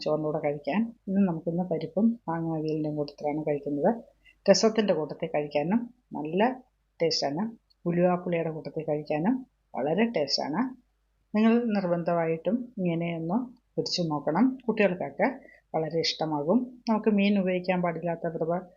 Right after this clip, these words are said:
സമയങ്ങളിലൊക്കെ ഇതിങ്ങനെ ചെയ്താൽ നല്ല ടേസ്റ്റായിരിക്കും. നമുക്കിനി ഇത് നിങ്ങൾക്ക് ഇഷ്ടമായിട്ടുണ്ടെങ്കിൽ നിങ്ങൾ ലൈക്ക് ചെയ്യുക, കമന്റ് ചെയ്യുക, ഷെയർ ചെയ്യുക, സബ്സ്ക്രൈബ് ചെയ്യുക. വീഡിയോ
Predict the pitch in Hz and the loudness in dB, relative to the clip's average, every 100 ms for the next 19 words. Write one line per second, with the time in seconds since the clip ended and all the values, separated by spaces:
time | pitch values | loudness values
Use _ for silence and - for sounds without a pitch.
0 | - _ - 165 160 160 151 143 196 233 | -20 _ 0 2 2 -2 -4 0 0 0
1 | 233 - 160 170 160 156 147 151 151 190 | -4 -8 -4 -4 -2 -4 -2 -2 -2 -2
2 | 202 139 175 190 151 147 175 147 - 208 | -2 0 0 2 -2 0 0 -2 0 0
3 | 262 - _ _ _ _ _ _ _ _ | 0 -4 _ _ _ _ _ _ _ _
4 | _ _ - 226 214 202 190 226 233 - | _ _ 2 2 4 0 2 0 0 -4
5 | 175 175 175 175 165 180 - 220 214 185 | 0 2 2 0 -2 -4 2 4 4 2
6 | 156 147 156 220 208 160 151 156 156 - | -4 -4 -2 -2 -2 -2 -4 -4 -4 -4
7 | 170 165 202 233 233 - 151 165 165 165 | -4 2 2 0 -6 -8 -6 -4 -4 2
8 | 185 233 - _ _ _ - - 175 185 | 2 0 -10 _ _ _ -6 2 4 4
9 | 190 156 170 254 - - 147 - - 196 | 2 0 0 0 -2 -4 -4 -6 0 0
10 | 214 143 147 160 233 254 _ _ 165 165 | 0 -4 -4 0 -2 -2 _ _ -4 -2
11 | 170 | 2